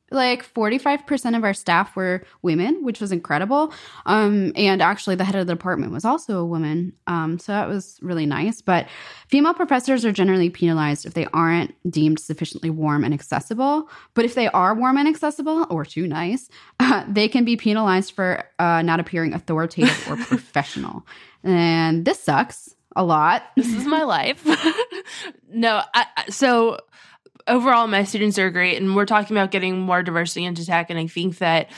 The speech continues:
Speaker 2: boot camps are a huge facilitator in that. I tell my students normally on their last day, which is, it's actually the last day of my cohort today, so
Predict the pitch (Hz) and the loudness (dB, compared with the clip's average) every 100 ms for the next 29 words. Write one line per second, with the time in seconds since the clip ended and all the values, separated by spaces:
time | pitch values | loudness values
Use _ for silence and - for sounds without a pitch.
0 | - - - 220 - 220 214 196 180 170 | -20 -6 0 0 2 2 2 -2 -4 -6
1 | - 185 175 180 170 - - 196 170 160 | -12 -12 -10 -10 -12 -14 -12 -10 -8 -8
2 | 156 170 220 233 240 233 247 262 - - | -8 -4 0 2 2 0 2 0 -2 -4
3 | 190 196 170 - 214 202 202 190 190 180 | 0 0 -4 -6 0 0 0 -4 -6 -8
4 | 165 - 170 180 180 175 175 165 160 165 | -10 -14 -6 -4 -2 -2 0 0 2 0
5 | - 233 240 196 - - - - 190 185 | 0 2 4 2 -4 -18 -20 -6 -4 0
6 | 190 - - - 202 185 185 190 180 175 | -2 -2 -8 -8 -4 -4 -6 -8 -2 0
7 | 180 165 185 170 165 170 175 170 175 165 | 0 -2 -6 -6 -6 -8 -6 -8 -6 -10
8 | - 175 165 170 - 170 165 | -10 -6 -6 -6 -10 -10 -10